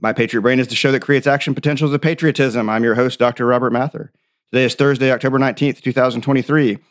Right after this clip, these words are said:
As always, I'm coming to you from behind the M P S Behavioral Science Analytics microphone. Thank you for downloading this episode. My Patriot Brain is recorded live and published twice a week, every Monday and Thursday morning on Spotify and iHeartRadio. The show is also available on Apple Podcasts, Google Podcasts,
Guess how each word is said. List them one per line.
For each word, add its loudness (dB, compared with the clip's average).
As -2
always, 2
I'm 0
coming 2
to -2
you 0
from 0
behind 4
the 0
M 2
P 0
S 0
Behavioral 0
Science -2
Analytics 0
microphone. -2
Thank -8
you -4
for -2
downloading 2
this -2
episode. -4
My -2
Patriot 0
Brain 2
is -2
recorded 0
live 2
and -4
published -2
twice 0
a 0
week, 0
every 0
Monday 2
and -4
Thursday 2
morning 2
on 0
Spotify 0
and 0
iHeartRadio. 0
The -20
show 0
is 2
also 2
available 2
on 0
Apple -2
Podcasts, 0
Google 0
Podcasts, -2